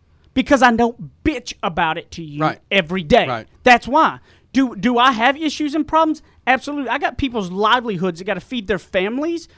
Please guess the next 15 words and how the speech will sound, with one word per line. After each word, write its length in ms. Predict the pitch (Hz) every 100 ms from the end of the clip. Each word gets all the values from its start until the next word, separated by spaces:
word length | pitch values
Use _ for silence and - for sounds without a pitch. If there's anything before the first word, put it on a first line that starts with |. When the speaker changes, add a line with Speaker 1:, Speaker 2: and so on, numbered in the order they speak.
| _ -
Speaker 1:
depending 360 | 226 285 254 240
on 200 | 220 214
me 120 | 254
giving 280 | 208 240 233
them 180 | 208
the 100 | 175
systems 500 | 160 - 254 233 202
and 120 | 190 170
ability 460 | 147 233 208 190
to 80 | 165
sell 360 | - - 220 202
and 100 | 180
make 160 | 185
a 60 | 175
living. 320 | 202 214 151